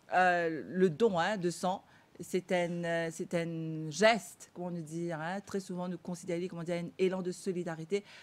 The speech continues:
pour ben Dimoun qui, euh, dans le besoin. Donc, euh, quand nous dit le don de sang, euh, Monsieur Apana, je te compte beaucoup, euh, Lola.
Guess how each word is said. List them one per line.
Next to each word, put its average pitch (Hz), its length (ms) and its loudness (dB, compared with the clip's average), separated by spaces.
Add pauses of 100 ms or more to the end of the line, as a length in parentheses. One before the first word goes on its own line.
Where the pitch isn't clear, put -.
(140)
pour 170 80 -6
ben 170 140 0
Dimoun 185 460 -4
qui, 170 400 -6 (280)
euh, 165 80 -4
dans 165 100 -2
le 165 80 -2
besoin. 226 540 2 (500)
Donc, 254 340 6
euh, 220 240 10
quand 247 120 4
nous 240 100 4
dit 226 80 0
le 330 180 2
don 240 220 2
de 202 140 2
sang, 220 580 2
euh, 180 180 0
Monsieur 180 320 -2
Apana, 175 640 0 (320)
je 196 100 -2
te - 60 -8
compte 175 200 -6
beaucoup, 202 640 2 (340)
euh, 185 400 -4
Lola. 175 560 -2